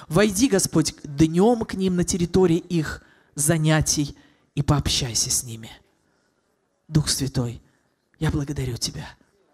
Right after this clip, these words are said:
что Ты делаешь это прямо сейчас по молитвам в этой ночи. И ангелов Твоих послал к детям нашим, чтобы они увидели не просто во сне,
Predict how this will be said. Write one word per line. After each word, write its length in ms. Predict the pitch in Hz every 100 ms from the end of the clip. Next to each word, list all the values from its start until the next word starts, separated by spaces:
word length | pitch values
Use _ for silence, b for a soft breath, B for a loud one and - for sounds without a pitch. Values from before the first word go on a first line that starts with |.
| _ -
что 180 | -
Ты 140 | 156 196
делаешь 400 | 226 269 190 175
это 120 | 156
прямо 300 | 151 185 180
сейчас 460 | - - 160 127 -
по 100 | 151
молитвам 560 | 151 214 214 143 135 b b b b
в 120 | 147
этой 180 | 139 147
ночи. 560 | 143 - - 156 147 _ _ _ _ _ 170
И 100 | -
ангелов 480 | 202 214 156 143 131
Твоих 240 | 156 135
послал 380 | - 127 147 135
к 80 | 139
детям 320 | 143 127 135
нашим, 360 | 139 131 - - _ _ _ _ _ _ _ _ -
чтобы 240 | - 143
они 160 | 143 147
увидели 320 | 160 147 151
не 140 | 143
просто 260 | - 180 185
во 120 | 175
сне, 440 | - 156 131 117